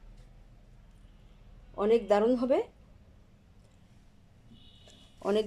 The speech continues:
দারুণ হবে ড্রেসগুলা। এগুলা বিভিন্ন ডিজাইনের মধ্যে আছে।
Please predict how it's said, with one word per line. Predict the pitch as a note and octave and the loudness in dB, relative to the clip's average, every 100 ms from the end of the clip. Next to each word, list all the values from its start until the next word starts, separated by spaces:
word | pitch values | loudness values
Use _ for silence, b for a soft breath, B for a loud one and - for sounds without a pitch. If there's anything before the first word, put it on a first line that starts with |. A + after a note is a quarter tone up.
| G3 | 2
দারুণ | G3+ B3+ | 2 2
হবে | B3 G#3 F3 | 2 2 4
ড্রেসগুলা। | F#3+ G3 G3 G3+ C4 D5 - - - - - - - - - - - - - - - - - - - - - - - - - - - - - - - - - - - - - - - - - - - - - - - - F#3+ | 4 4 4 4 4 -2 -14 -20 -20 -20 -20 -20 -20 -20 -20 -20 -20 -20 -20 -20 -20 -20 -20 -20 -20 -20 -20 -20 -20 -20 -20 -20 -20 -20 -20 -20 -20 -20 -20 -20 -20 -20 -20 -20 -20 -20 -20 -20 -20 -20 -20 -20 -20 -20 -18
এগুলা | F#3 F#3+ F#3 F#3 | -12 -8 -6 -6
বিভিন্ন | G3+ A#3+ B3 A3+ | -6 -4 -2 -4
ডিজাইনের | G3+ G#3 G#3 A#3 A#3 | 0 0 0 0 -2
মধ্যে | A3+ A3+ C4+ | -2 -2 -4
আছে। | B3+ C4+ | -2 0